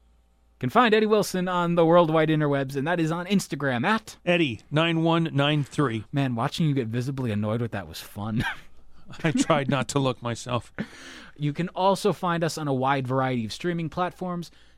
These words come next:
Speaker 1: TuneIn Radio, Stitcher Radio, Podbean, SoundCloud, Spotify, you name it. Get an R S S feed, wrangle it, lasso it on up, give it a, you know, a firm talking to.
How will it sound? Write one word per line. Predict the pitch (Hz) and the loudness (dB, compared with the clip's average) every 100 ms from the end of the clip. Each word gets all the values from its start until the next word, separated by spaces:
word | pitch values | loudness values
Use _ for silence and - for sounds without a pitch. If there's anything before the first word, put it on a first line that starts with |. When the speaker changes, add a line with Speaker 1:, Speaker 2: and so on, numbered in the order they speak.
| - | -8
Speaker 1:
TuneIn | 214 196 185 | -2 -2 0
Radio, | 170 165 165 | 0 2 0
Stitcher | 147 - 254 - 151 | -2 0 0 2 -2
Radio, | 135 135 135 | 0 0 -2
Podbean, | - 170 160 131 127 131 | -4 -4 -4 -2 -4 -4
SoundCloud, | 123 175 165 151 151 135 123 | -4 -4 -4 -4 -4 -6 -6
Spotify, | - 175 147 - 139 131 - - | 0 0 0 -2 -4 -4 -10 -8
you | 143 165 | -4 0
name | 151 147 | 0 0
it. | 160 - _ _ 127 | -2 -8 _ _ -4
Get | 165 165 | -2 -2
an | |
R | 170 156 | -2 -2
S | 156 135 | -2 -4
S | 151 - | -8 -6
feed, | 170 160 - - | -2 -4 -4 -8
wrangle | 117 139 151 143 | -2 0 0 -4
it, | 147 - - | -6 -12 -6
lasso | 135 151 - 151 | -2 -2 0 0
it | 143 | 2
on | 135 131 | 0 2
up, | 135 - - _ | 0 -2 -16 _
give | 160 | 0
it | 165 | 0
a, | 117 104 - | -2 -6 -8
you | 127 | -8
know, | 110 95 - - | -6 -10 -14 -16
a | |
firm | 104 - 147 131 117 - | -16 -6 -2 0 -2 -4
talking | - 113 117 107 | -8 -6 -6 -6
to. | 113 117 | -6 -8